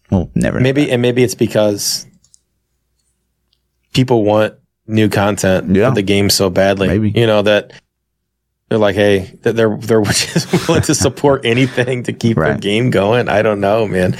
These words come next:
Speaker 2: And they have fun with people that love their game. I, you know, it, it, I, but I hear you. I'm the, I'm
Speaker 1: Sure.
Speaker 2: the same. Like, any other directory I've streamed in,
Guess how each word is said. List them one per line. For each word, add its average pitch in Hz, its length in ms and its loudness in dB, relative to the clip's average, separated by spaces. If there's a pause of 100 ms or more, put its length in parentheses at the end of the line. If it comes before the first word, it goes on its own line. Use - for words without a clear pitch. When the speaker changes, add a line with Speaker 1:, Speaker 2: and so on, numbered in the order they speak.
(400)
Speaker 2:
And 104 100 0
they 113 80 2
have 110 200 0
fun 110 240 0
with 107 120 0
people 110 260 0
that 101 140 0
love 101 200 2
their 104 100 2
game. 104 380 0
I, 120 200 0
you 143 120 -2
know, 147 120 2
it, 139 220 0
it, 131 160 -2
I, 120 80 2
but 123 160 0
I 151 80 2
hear 135 220 2
you. 147 180 0
I'm 101 180 0
the, 113 140 0
I'm 110 100 0
Speaker 1:
Sure. 101 80 0
Speaker 2:
the 92 60 -2
same. 107 340 0
Like, 104 280 -2
any 143 260 0
other 139 140 0
directory 113 460 0
I've 107 120 0
streamed 113 320 -2
in, 123 240 -2